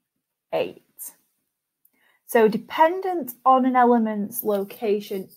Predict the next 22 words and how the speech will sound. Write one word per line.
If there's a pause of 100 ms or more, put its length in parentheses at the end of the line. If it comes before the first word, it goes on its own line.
in
that
periodic
table, (280)
we
can
find
out
pretty
quickly (200)
how
many
electrons
that
hel-,
element
has
and
how
they
are
arranged.